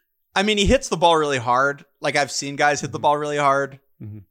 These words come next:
Speaker 1: That's really cool, but it's not, it doesn't look any different to me than another guy hitting a ball really hard, if that makes sense.
Speaker 2: Okay. Sure.
Speaker 1: I have been most impressed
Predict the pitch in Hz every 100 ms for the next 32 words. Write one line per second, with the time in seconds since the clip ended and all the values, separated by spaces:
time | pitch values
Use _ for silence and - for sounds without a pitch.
0 | _ 160 143 147 156 - 139 170 147 -
1 | 170 202 151 165 _ _ _ _ _ _
2 | _ 160 135 123 _ - 135 - 139 123
3 | 113 - _ _ _ _ _ _ _ -
4 | 170 220 196 202 214 214 190 165 143 143
5 | 170 - 175 175 165 135 120 117 117 123
6 | 135 139 139 139 135 135 143 143 143 156
7 | 165 _ - 151 151 151 - 170 160 165
8 | _ _ _ - 170 170 _ - 165 208
9 | 262 220 156 165 156 143 - 123 131 120
10 | 117 - -